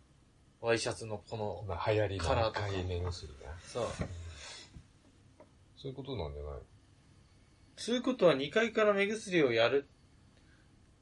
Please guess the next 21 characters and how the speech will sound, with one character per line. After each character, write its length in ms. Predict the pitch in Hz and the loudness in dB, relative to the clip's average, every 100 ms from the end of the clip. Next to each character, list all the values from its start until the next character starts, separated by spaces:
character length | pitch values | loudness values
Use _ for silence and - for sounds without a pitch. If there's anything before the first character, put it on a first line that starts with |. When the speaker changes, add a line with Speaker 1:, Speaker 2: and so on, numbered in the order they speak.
| _ - | _ -14
Speaker 1:
二 140 | 131 | -4
階 200 | 131 202 | 2 4
か 100 | 196 | 6
ら 80 | 190 | 4
目 160 | 175 160 | 4 2
薬 480 | 190 190 98 90 - | 2 0 -2 -4 -8
Speaker 2:
う 20 | |
ん。 180 | 98 87 | -10 -10
Speaker 1:
っ 20 | 76 - _ _ - - | -12 -18 _ _ -10 -6
て 80 | |
言 140 | 131 139 139 | -4 -6 2
葉 80 | 143 | 4
は、 340 | 117 110 98 - | 4 4 0 -2
赤 280 | 127 - 247 | -4 0 0
い 80 | |
の 140 | 240 175 | 4 6
は 180 | 127 101 | 6 2
使 300 | - 170 185 | -2 2 2
う 60 | 165 | 2
の 80 | |
は 80 | 120 | -2